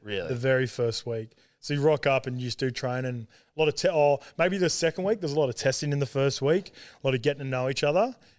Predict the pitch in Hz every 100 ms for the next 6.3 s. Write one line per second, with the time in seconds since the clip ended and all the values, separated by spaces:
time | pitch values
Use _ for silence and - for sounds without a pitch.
0 | _ 131 135 147 139 131 - 139 135 127
1 | 127 127 127 120 104 123 127 175 180 120
2 | 113 156 139 - 123 120 113 117 - -
3 | 120 - 127 117 117 117 117 113 - _
4 | _ _ _ - - 120 123 110 127 123
5 | 127 151 143 117 113 107 _ _ 117 117
6 | 113 110 110